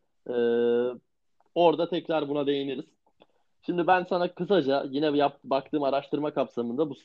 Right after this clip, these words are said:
bu krizin sebeplerinden bahsedeyim. Ee, O da mesela şöyle tanımlamışlar. Ba-, buna kat-, ikisine de katılıyorum. Sonuçları iki tane vereceğim. Bir tanesi insanların artık başarıyı tanımlama, e, kriterlerinin tamamen değiştiği. Başarının,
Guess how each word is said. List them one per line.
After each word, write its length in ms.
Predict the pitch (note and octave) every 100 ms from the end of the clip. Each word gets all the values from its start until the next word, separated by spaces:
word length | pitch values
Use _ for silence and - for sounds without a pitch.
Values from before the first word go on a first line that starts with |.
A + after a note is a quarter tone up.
| -
bu 340 | B2 G3 E3+
krizin 380 | - D#3 D3+ D#3
sebeplerinden 760 | E3 C#3+ D3 C3+ C#3 C#3 C#3 A#2+
bahsedeyim. 480 | G2 - E2+ - - _ _ _ _ _ _ -
Ee, 40 | A2 G#2 G2+ G2+ - - G1+ - - _ -
O 140 | F#3+
da 60 | G#3
mesela 280 | G3 G#3 G3+
şöyle 240 | A3+ F3+
tanımlamışlar. 600 | B2+ A2+ G2+ G2+ - F#2
Ba-, 360 | G2+ C#3+ D#3 D3
buna 180 | G3+ G3
kat-, 160 | G3 -
ikisine 280 | - A3
de 80 | F#3
katılıyorum. 460 | - D#3+ E3 C#3+ A#2+
Sonuçları 400 | C3+ C3 C#3 C3+
iki 120 | -
tane 260 | C#3+ A#2 A2
vereceğim. 320 | G#2+ C3+ A#3 _ - _ _ -
Bir 120 | A3+
tanesi 540 | - F3+ D#3+ C#3+ - - -
insanların 800 | - F3 F#3 G3+ F3 D#3+ D3 F#3 - - - - - -
artık 640 | E3+ F#3+ F#3+ D3 - -
başarıyı 460 | C3 - D#3+ E3+ F3+
tanımlama, 680 | E3 D3+ D3+ D3+ D#3 D#3+ - _ -
e, 40 | - -
kriterlerinin 640 | - D3 D3+ C#3+ B2+ E3+
tamamen 500 | F#3+ D#3 C3 D#3 D#3+
değiştiği. 460 | D3 C3+ B2 A2 A2
Başarının, 520 | D3 - G#3+ E3+ D3+